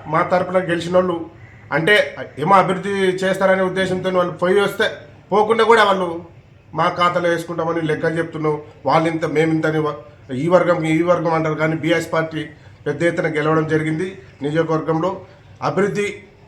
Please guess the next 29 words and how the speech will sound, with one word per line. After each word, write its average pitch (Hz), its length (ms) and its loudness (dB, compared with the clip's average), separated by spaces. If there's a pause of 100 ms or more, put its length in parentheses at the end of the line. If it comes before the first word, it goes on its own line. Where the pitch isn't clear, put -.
కొరకు 180 200 2
పోతామంటే 185 520 2
కొంతమంది 165 440 -2
సరే 170 200 6
అన్నాము. 180 400 2 (240)
మేము 170 180 4
కూడా 185 280 4 (720)
ఇక్కడ 196 300 -2
వచ్చి 196 180 -2
ఫోటో 185 320 2
ఆ 143 60 -4
వర్గం, 160 300 -4
ఈ 156 60 0
వర్గం 156 300 -2
అని 147 160 -2
చెప్పుకోవడం 147 380 -2 (100)
చాలా 139 140 -2
సిగ్గుచేటు. 160 640 -4 (380)
ధైర్యంగా 190 380 4
చెప్పాలంటే 190 520 2
రాండి, 185 300 4
ఎక్కడికన్నా 185 480 0
చర్చకు 185 320 -2
సిద్ధం. 190 260 -4 (260)
ఒక 165 180 0
ఐదు 190 220 4
మంది 196 180 0
సర్పంచ్ 196 440 2
చెప్పండి, 190 500 0